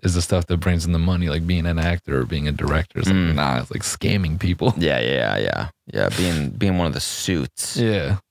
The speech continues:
Speaker 2: That's what
Speaker 1: Yeah,
Speaker 2: gets you the
Speaker 1: that's
Speaker 2: real
Speaker 1: the
Speaker 2: money.
Speaker 1: big dollars, homie.
Speaker 2: Yeah.
Speaker 1: Did you watch Kanye on Rogan? I hate to make a podcast about a podcast.
Speaker 2: Couldn't do it. I watched the first half an hour. I was like, "What the fuck am I? This is just,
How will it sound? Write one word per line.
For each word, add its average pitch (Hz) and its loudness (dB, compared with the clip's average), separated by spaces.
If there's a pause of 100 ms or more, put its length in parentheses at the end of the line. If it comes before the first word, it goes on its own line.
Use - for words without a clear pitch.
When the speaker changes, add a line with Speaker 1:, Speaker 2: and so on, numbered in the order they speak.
Speaker 2:
That's - -4
what - 0
Speaker 1:
Yeah, - 2
Speaker 2:
gets - 0
you 76 -2
the 117 2
Speaker 1:
that's 95 2
Speaker 2:
real 85 2
Speaker 1:
the 78 0
Speaker 2:
money. 71 0
Speaker 1:
big 95 0
dollars, 90 0
homie. 98 0
Speaker 2:
Yeah. 95 -2 (360)
Speaker 1:
Did 120 0
you 131 4
watch 127 0
Kanye 139 0
on 135 0
Rogan? 151 -2
I 113 0
hate 117 0
to 120 -2
make 113 0
a 104 -2
podcast 104 0
about 101 2
a 92 -2
podcast. 92 -2 (120)
Speaker 2:
Couldn't 87 0
do 85 2
it. 85 2
I 85 2
watched 85 0
the - -16
first - -2
half 78 -2
an 80 0
hour. 80 2
I 82 0
was 92 -6
like, 76 -6
"What 69 -6
the 90 -8
fuck - -8
am 76 4
I? 64 4
This - -2
is 76 0
just, - -2